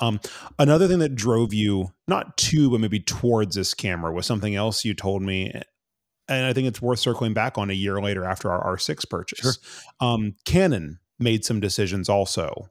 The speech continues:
Speaker 2: Oh,
Speaker 1: on
Speaker 2: they
Speaker 1: the
Speaker 2: did.
Speaker 1: lens front
Speaker 2: Yeah.
Speaker 1: that I just, I just think it's worthwhile for any of our, <laughs> for any of our loyal listeners that love pressing
Speaker 2: Yeah.
Speaker 1: a good shutter button, we, we continue to say great things about the R six.
Speaker 2: Yes.
Speaker 1: This is not an R six problem, but this was definitely a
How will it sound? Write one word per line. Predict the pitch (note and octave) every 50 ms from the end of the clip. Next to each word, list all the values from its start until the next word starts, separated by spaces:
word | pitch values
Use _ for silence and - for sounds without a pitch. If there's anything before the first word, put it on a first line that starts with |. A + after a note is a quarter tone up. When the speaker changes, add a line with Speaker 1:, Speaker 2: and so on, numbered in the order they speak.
| _ _ -
Speaker 2:
Oh, | G2 G2 G2 G2
Speaker 1:
on | B2 A2+
Speaker 2:
they | G#2 -
Speaker 1:
the | D#2+ -
Speaker 2:
did. | F2 E2+
Speaker 1:
lens | D2+ - -
front | - - G#2+ F#2+ F2+
Speaker 2:
Yeah. | F2+ F2 E2+ F#2+ G2
Speaker 1:
that | A2 G2+ G2 - - - - - - - -
I | D3 D3+
just, | C3+ D3+ F3
I | F#3 D3+ C#3+
just | A#2+ D#3+ D3+ -
think | - E3 D3+ C#3
it's | D3 C3 G#2+ - - - - - - - _ _
worthwhile | C3 A#2 A2+ B2+ C3 C3 B2+ A2+ - A2+ A2 B2 A2+ A2+ A#2 A#2 A2+ A2+ A2
for | - - G#2 F#2+ G2+
any | A2+ A#2+ A#2+
of | A#2 G#2 A2
our, | G#2 G2+ G#2+
<laughs> | G#2+ F2 B2+ C#3+ -
for | - - B2+ D#3+
any | A#3 B3+
of | A3+ C#3+
our | D#3 D#3+ B2+ G#2+ G2+
loyal | A#2+ G#2+ F3 G#3 A#3 G3+ F#3 D3
listeners | D#3 D3+ - - C#3 C3 B2 A#2+ -
that | - A#2 G#2 - - -
love | G#2+ G2 G#2+ C3 C#3 A#2 -
pressing | - - C3 B2 - C3+
Speaker 2:
Yeah. | A#2+
Speaker 1:
a |
good | A2 B2 A2 -
shutter | - C3 B2 B2 A2+
button, | G2 G#2 G2+ G#2 G2+ G2+ F#2+ - - - - - -
we, | C3+ D#3+ D#3+ - - _ _ _
we | - C3 E3+ F3+
continue | - F#3 F3+ E3 - D#3+ E3 E3
to | D3 D3
say | C3+ - D#3 D3+
great | C3 A#2+ C#3 C3+ C3 - -
things | D3+ D3+ D3 C3
about | G#2+ A#2+ A2 A2 -
the | B2 A#2
R | G#2 G2
six. | F#2 - - D3 G#2+ - - - - - - - -
Speaker 2:
Yes. | F#2 D#2+ - - -
Speaker 1:
This | C3+ E3
is | E3 D#3
not | F3+ E3
an | D#3 D#3
R | C#3 C3+
six | A#2+ - - F3+ E3+ - -
problem, | - - C3+ A#2 G#2 F#2+ G2 F#2 F2+
but | G#2
this | B2 B2+ -
was | D#3 B2+
definitely | D3 A#2+ C3 A#2 G#2 G2 -
a | -